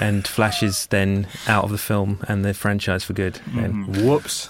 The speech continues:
Speaker 1: Whoopsie.
Speaker 3: <laughs> Whoopsie. All right, let's start with the good news. It's D C's shortest film yet.
Speaker 1: Hurrah!
Speaker 2: Hey.
Speaker 1: That was the, the, yeah, that was keeping hope alive for me.
Speaker 3: Right.
Speaker 1: And, and do you know what? Actually, when you Google it, this was actually terrifying. When you Google Justice League,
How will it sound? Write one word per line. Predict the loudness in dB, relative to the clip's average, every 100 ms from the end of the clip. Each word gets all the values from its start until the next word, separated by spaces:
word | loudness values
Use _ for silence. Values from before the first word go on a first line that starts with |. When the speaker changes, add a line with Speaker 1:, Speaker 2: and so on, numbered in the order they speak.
| -4
Speaker 1:
Whoopsie. | 0 0 -2 -2 2
Speaker 3:
<laughs> |
Whoopsie. | 4 4 4 2 2 0 0 0 6
All |
right, | 6 6
let's | 4
start | 4 4
with | 4
the |
good | 2 4
news. | 4 2 0 -4
It's | -4 0
D | 0 2
C's | 2 2 0 -4
shortest | -4 2 2 2 -2 2
film | 2 4
yet. | 2 -2 -8 _ -4
Speaker 1:
Hurrah! | 0 2 2 2 4 4 2
Speaker 2:
Hey. | 0 -4 -8 -12 -20 _ -20 -20 -20 -20 0
Speaker 1:
That | 2 4
was | 4 4 4 -2 -2
the, | -2 -2 0
the, | 2
yeah, | 4 2
that | 2 2
was | 2 -2
keeping | -2 -2 0 0
hope | 0 0
alive | -2 -2 -4
for | -6 -6
me. | -4 -8 -2
Speaker 3:
Right. | 2 2 4
Speaker 1:
And, | 2
and | 4 4
do |
you | 4
know | 4
what? | 2 0 2
Actually, | 2 2 -2 0
when | 0 0
you | -2
Google | 0 2 2 2 0
it, | -2 -10 _ -20 -2
this | -2 0
was | 2
actually | 2 0 -2
terrifying. | 2 0 0 -2 0
When | 2 2
you | 0
Google | 0 0 0 0
Justice | 0 -2 -6 -2
League, | -2 -2 -6